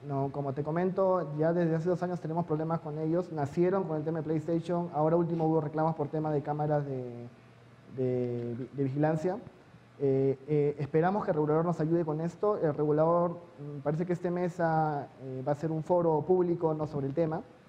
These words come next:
Eh, no estamos invitados, no, no, los operadores no podemos estar, es solamente para gente y proveedores de, de equipamiento que puedan ir, ¿no? En este punto hemos conversado con bastantes proveedores,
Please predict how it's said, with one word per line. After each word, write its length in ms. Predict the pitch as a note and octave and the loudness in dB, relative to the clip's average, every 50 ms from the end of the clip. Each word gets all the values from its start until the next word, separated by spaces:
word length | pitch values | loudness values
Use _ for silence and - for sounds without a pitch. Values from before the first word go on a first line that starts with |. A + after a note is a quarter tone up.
| - - - - - - - - - | -20 -20 -20 -20 -20 -20 -20 -12 -4
Eh, 560 | C#3 C3 C3 B2+ B2+ B2+ B2+ B2+ B2+ B2+ B2 B2+ C3 C#3 C#3+ | -2 0 0 0 0 -2 -2 -4 -4 -6 -6 -6 -6 -2 0
no 120 | D#3 F3 F3 | 2 2 2
estamos 280 | E3+ F3 F3 F3 E3 | 2 2 0 0 0
invitados, 400 | D#3+ D#3 - D#3+ D#3+ F3+ A3 G3+ D#3+ | 0 2 2 4 4 4 2 0 -2
no, 180 | D3+ C#3+ C#3 | -2 -2 -2
no, 200 | C3+ C3 C3+ C3+ | 0 0 0 2
los 240 | C3+ C3 C3 B2+ C3 | 2 2 0 0 0
operadores 260 | B2+ C3+ D3 D3+ D#3 | 0 2 2 2 2
no 80 | E3 D#3+ | 2 2
podemos 240 | D#3+ D#3+ D#3+ D#3 D3 | 2 2 2 2 0
estar, 360 | C3 - D#3 E3+ - - - - - - - - | 2 2 2 2 2 -2 -10 -16 -20 -20 -12 -12
es 80 | C3+ B2+ | -8 -4
solamente 340 | - D3+ D3+ D3+ D#3+ D#3 E3 | -2 0 0 0 0 0 0
para 160 | - D3+ C#3 | 0 0 -2
gente 540 | B2+ D#3+ D#3 D3+ D3+ E3 D#3 D3+ D3 C#3 - - C#3+ | 0 -2 -6 -4 -2 0 2 2 2 0 -2 -4 -6
y 40 | C3 | -4
proveedores 600 | - C#3 C3+ C3+ C3+ C#3+ D3 D#3 D#3 D#3 D#3 - - C3 B2+ C3+ | 0 2 2 4 4 4 4 2 2 0 -2 -8 -14 -14 -10 -4
de, 460 | C3+ C3+ C3 B2 B2 A#2+ A#2+ A#2+ A#2 A#2 A#2 G#2+ F2 - | -2 0 0 0 0 -2 -4 -6 -6 -10 -12 -14 -14 -6
de 80 | C3 D3 | -6 -2
equipamiento 480 | D3 F3+ D#3+ D#3 D#3 E3+ F3 F3 F3 E3 | -2 0 2 2 2 0 0 0 0 0
que 80 | D#3 | 0
puedan 300 | C#3 D3+ D#3 D3+ D3+ D#3 | 0 0 0 0 0 2
ir, 140 | D3+ C#3+ B2 - - - - - - - - - - - - | 0 0 0 -2 -10 -20 -20 -20 -20 -20 -20 -20 -20 -10 -4
¿no? 120 | D3 D3 | -4 -2
En 120 | C#3 D#3 | 2 2
este 180 | E3+ E3+ - F#3 | 0 2 2 0
punto 400 | F3+ G3 G3 G3 F#3 F#3+ F3+ F3 | 2 2 2 2 2 2 2 2
hemos 180 | F3 F3+ F3 E3+ | 2 2 -2 -2
conversado 360 | F#3+ E3 D#3 C#3+ - E3+ E3 | 0 0 0 2 0 -2 0
con 100 | F3 E3+ | 0 -2
bastantes 320 | D#3 E3+ E3+ E3 F3 E3 | -2 -2 -2 0 0 0
proveedores, 540 | E3 E3+ D#3+ D3+ D#3 D#3 D#3+ E3 E3 E3 | 0 2 2 2 4 4 2 2 0 0